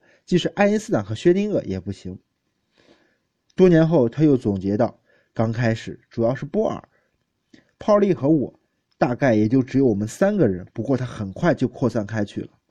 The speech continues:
但是爱因斯坦不是那种容易被打败的人，他逆风而立，一头乱发掩不住眼中的坚决。他身后还站立了两位，一，一个是德布罗意，一个是薛定谔。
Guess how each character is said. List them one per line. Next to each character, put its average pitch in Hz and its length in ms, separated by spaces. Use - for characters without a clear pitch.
但 120 160
是 117 80
爱 139 200
因 143 80
斯 135 140
坦 110 180
不 120 140
是 139 100
那 156 160
种 113 140
容 104 200
易 147 60
被 147 140
打 110 240
败 127 160
的 87 140
人， - 120
他 160 120
逆 202 260
风 196 180
而 131 200
立， 170 220
一 127 140
头 98 280
乱 151 280
发 117 260
掩 107 220
不 135 100
住 127 140
眼 113 340
中 127 180
的 117 80
坚 151 260
决。 110 200
他 190 120
身 254 220
后 226 140
还 127 140
站 170 220
立 147 60
了 139 140
两 98 260
位， - 180
一， 135 200
一 139 160
个 160 120
是 95 240
德 156 120
布 165 80
罗 175 160
意， - 180
一 113 140
个 120 140
是 - 120
薛 151 140
定 147 180
谔。 131 160